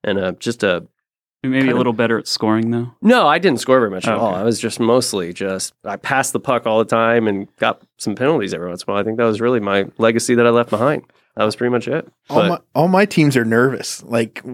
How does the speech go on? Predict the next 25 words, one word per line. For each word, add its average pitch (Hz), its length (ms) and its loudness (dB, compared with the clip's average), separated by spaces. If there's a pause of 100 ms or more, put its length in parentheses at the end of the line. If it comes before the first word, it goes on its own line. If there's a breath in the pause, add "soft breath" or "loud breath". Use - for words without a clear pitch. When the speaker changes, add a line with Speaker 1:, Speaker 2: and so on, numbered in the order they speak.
(100)
Speaker 3:
six - 340 0
years 165 200 4
in 156 60 2
a 131 60 2
row, 120 180 6
we 135 60 4
went 120 140 0
to - 40 -16
Colorado. 120 520 -4 (280)
We 131 80 0
lost 127 300 2
the 120 60 -2
first - 360 -2
game 135 180 0
every 127 220 -2
year. 143 200 -6
We 139 120 0
didn't 143 200 0
lose 131 200 -2
another 127 240 -4
<laughs> 123 80 -6
game 120 140 -14
in 135 180 -8
the - 100 -8
tournament. 120 440 -8